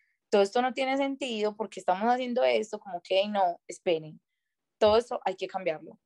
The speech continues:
¿cierto? Y ellos como que lo pelean, o sea, son bravos y como, "Ey, no, no, no, esto no puede ser así".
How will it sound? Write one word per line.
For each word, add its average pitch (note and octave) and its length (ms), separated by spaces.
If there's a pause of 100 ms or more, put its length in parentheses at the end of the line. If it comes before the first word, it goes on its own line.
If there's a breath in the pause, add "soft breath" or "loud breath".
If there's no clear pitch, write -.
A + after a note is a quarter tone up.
¿cierto? - 540
Y G3 140
ellos F3+ 180
como G#3 220
que F3+ 100
lo E3+ 180
pelean, E3+ 400
o E3+ 60
sea, E3+ 220
son E3+ 200
bravos A#3 380
y G#3 80
como, F3 320 (320)
"Ey, A3 120
no, G#3+ 140
no, G#3 100
no, F3+ 280 (160)
esto G3 240
no G3+ 140
puede G3 180
ser G#3 140
así". - 280